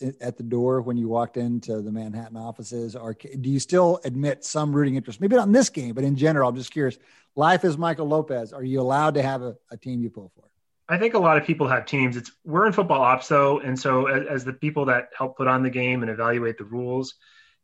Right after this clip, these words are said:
Speaker 2: you know, we, we get, one of the weird things is, and, and this is something I wasn't really, uh, uh, expecting in academia, when you put together a report, if the, the data itself shows that the games are good, it ends up making us look better,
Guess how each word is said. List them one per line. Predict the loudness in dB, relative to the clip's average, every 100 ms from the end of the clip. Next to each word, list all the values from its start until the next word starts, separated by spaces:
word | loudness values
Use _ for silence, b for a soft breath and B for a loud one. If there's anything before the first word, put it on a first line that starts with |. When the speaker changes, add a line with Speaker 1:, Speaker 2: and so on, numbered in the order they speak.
| -6
Speaker 2:
you |
know, | -2
we, | 0 0
we | 0 0
get, | 4 2 2 -4 _ _ _ _ _ -6
one | 0 2
of |
the | 2
weird | 4 4
things | 2 -2 2
is, | 2 2
and, | -2 -4
and | -6
this | -6
is | -4
something | -4 -2 -4
I | -2
wasn't | -2 -4 -4
really, | -6 -6 -10 _ _ -16
uh, | -14 -14 -16 -20 -18
uh, | -18 -18 -20
expecting | -16 -2 0 0 -2
in | -2
academia, | -4 -6 -6 -4 -4 -8 _ _ _ _ _
when | -2 0 0
you | 0 2
put | 2
together | 2 4 4
a | 4
report, | 0 0 2 2 0 -4
if | -6 -8 _ -12
the, | -4 -4 -4
the | -8 -4
data | 2 2 2 2
itself | 0 0 0 0
shows | -2 -2 -4
that | -6
the | -6
games | -4 -4 -4
are |
good, | -2 -2 -2 -6 -8
it | -4
ends | -2
up | -2
making | -2 -4 -6 -6
us | -6 -6
look | -10 -6
better, | -6 -4 -6